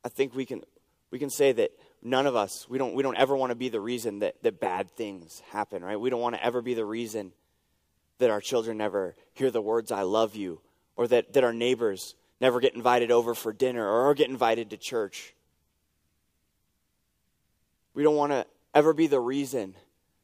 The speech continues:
that our husband or our wife or our mom, dad, brother or sister or aunt or uncle or our friend or anybody never feels loved or appreciated. We don't want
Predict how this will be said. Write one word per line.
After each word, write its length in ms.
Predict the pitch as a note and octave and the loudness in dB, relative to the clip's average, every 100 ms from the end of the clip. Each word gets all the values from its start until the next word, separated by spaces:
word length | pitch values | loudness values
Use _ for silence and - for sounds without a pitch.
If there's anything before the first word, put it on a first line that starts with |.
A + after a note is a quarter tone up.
| _ - | _ 2
that 120 | B2+ | 4
our 80 | B2 | 4
husband 480 | C#3 C#3+ C3+ B2 | 2 0 0 -2
or 60 | A#2 | 2
our 160 | A#2 A#2 | 2 4
wife 380 | C3+ C#3 A#2+ | 4 4 2
or 140 | A#2 A#2 | 0 0
our 60 | |
mom, 500 | A#2 C3 C3 A#2+ A2 G2+ | 2 2 2 0 -4 0
dad, 420 | C3+ C3+ A#2+ A2 | 2 4 2 0
brother 460 | C3+ D3 C3+ B2 A2+ | 2 2 2 -2 -2
or 60 | |
sister 440 | A2+ C#3+ C#3+ - C3 | -2 -2 -2 -4 -4
or 360 | A2+ A2+ G2 - - _ | 0 0 -2 -6 -20 _
aunt 300 | C#3+ D3 - | -2 -2 -2
or 100 | C3 | -4
uncle 300 | B2+ C#3+ C#3+ | -2 -2 0
or 400 | B2+ B2 A2+ B2 | 4 4 4 2
our 80 | B2+ | 2
friend 480 | B2+ - D3 C#3+ B2+ | 0 0 0 0 -2
or 100 | B2 | -2
anybody 440 | B2 D#3+ D3+ C#3 | 0 0 2 2
never 240 | C3 C#3 C#3 | 0 -2 -4
feels 360 | - D3 C3 | -4 -4 -2
loved 360 | A#2+ C3 B2+ B2 | 0 0 0 0
or 100 | B2+ | -2
appreciated. 720 | A#2 - B2+ - G#2+ G2 F#2 - _ _ _ _ _ _ _ _ _ _ _ | -4 -6 -6 -4 -4 -4 -6 -10 _ _ _ _ _ _ _ _ _ _ _
We 140 | B2 D3 | 0 2
don't 160 | C#3 | 2
want 440 | A#2 C3 D3 C3 | 0 0 2 0